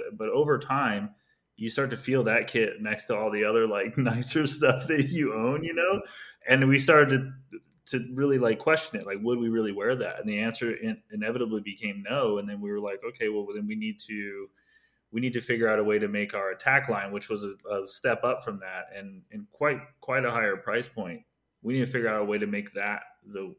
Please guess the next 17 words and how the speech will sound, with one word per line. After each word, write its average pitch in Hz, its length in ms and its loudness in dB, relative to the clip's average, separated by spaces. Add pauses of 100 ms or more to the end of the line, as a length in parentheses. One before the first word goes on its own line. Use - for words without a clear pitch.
the 92 160 -8
hundred 101 260 -10
dollar 92 240 -10
cycling 92 480 -12
kit, 80 260 -12 (120)
because 147 180 -2
as 147 180 4
we 147 120 2
all 131 260 6
know, 113 260 4
the, 101 320 -2 (120)
the 101 80 -16
barrier 123 340 6
to 113 100 0
entry 123 300 0
to 110 80 0
cycling 104 600 -2